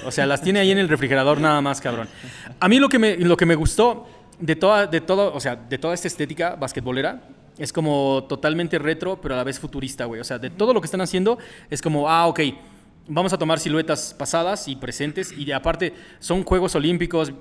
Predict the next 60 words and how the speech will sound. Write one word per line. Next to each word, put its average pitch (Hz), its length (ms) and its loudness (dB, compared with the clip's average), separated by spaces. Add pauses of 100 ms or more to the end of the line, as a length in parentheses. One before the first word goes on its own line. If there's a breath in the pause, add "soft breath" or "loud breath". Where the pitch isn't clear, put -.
vienen 160 280 2
de 143 100 2
deportes 139 440 0
que 127 120 -6
ya 135 120 -2
llevan 139 200 0
muchísimo 147 460 -4
tiempo 135 280 -4
en 135 100 -6
el, 120 180 -12
en, 117 320 -8
o 117 80 -14
sea, 110 220 -12 (160)
en, 113 240 -16
dentro 156 340 -2
de, 135 180 0
de 120 320 -6
este, 117 340 -10 (760 soft breath)
que 170 100 -2
ya 190 140 6
se - 80 2
juegan 196 240 6
dentro 151 240 0
de, 143 100 2
desde 135 300 0
hace 151 140 0
mucho 160 180 -4
tiempo 147 220 -4
en 143 80 0
las 120 120 -4
Olimpiadas, 120 440 -6
güey, 101 100 -12
¿no? 156 240 -8
Y 131 100 -4
entonces, 131 380 -4 (400 loud breath)
al 156 140 0
juntarlas 190 520 4
con, 143 240 0
junto 135 240 4
con 127 600 0
el 135 100 -2
apparel, 175 400 4
se 190 120 0
hace 190 160 -2
una 175 160 0
onda 175 200 0
como 139 200 -4
bien 151 180 0
futurista, 151 400 -4
porque 135 240 -4
por 139 100 -4
eso 156 160 -4
todo 190 200 -4
el, 175 80 -8 (560 loud breath)
toda 175 180 0
la 170 80 2
ropa 156 200 -4
es - 40 -6
como 139 220 -4
súper 127 320 -8